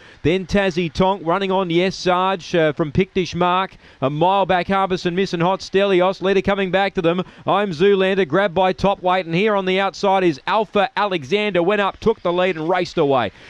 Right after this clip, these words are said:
Alpha Alexander beats Top Weight. Uh, third, I'm Zoolander. Tassie Tonk, I think, grabbed fourth. Behind them, Harbison Miss got into all sorts of bother early.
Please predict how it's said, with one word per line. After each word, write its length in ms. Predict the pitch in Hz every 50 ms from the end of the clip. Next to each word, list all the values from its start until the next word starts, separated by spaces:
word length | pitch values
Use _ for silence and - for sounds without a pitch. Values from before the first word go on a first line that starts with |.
| - -
Alpha 300 | 160 190 220 220 - 220
Alexander 560 | 214 202 196 202 185 139 170 196 196 190 190
beats 280 | 165 170 170 160 - -
Top 280 | - 196 202 185 -
Weight. 320 | 175 185 185 185 190 - - - - - - - -
Uh, 200 | 135 147 156 151
third, 300 | - - 202 220 226 208
I'm 220 | 208 196 196 180
Zoolander. 580 | 151 131 175 196 190 180 180 180 185 185 190 185
Tassie 420 | - - 220 220 208 170 196 165
Tonk, 280 | - 190 202 208 185 185
I 100 | 175 160
think, 220 | 160 165 151 131
grabbed 260 | 147 160 156 151 127
fourth. 380 | - - 180 180 190 190 - -
Behind 320 | 156 160 170 196 202 190
them, 80 | 180 165
Harbison 500 | 170 185 185 175 160 143 - 151 143 151
Miss 200 | 175 185 165 -
got 140 | - 175 165
into 200 | 160 151 156 165
all 160 | 185 202 180
sorts 260 | - 185 185 160 -
of 100 | 160 143
bother 360 | 147 165 160 147 156 151 165
early. 340 | 175 175 165 143 131 139 -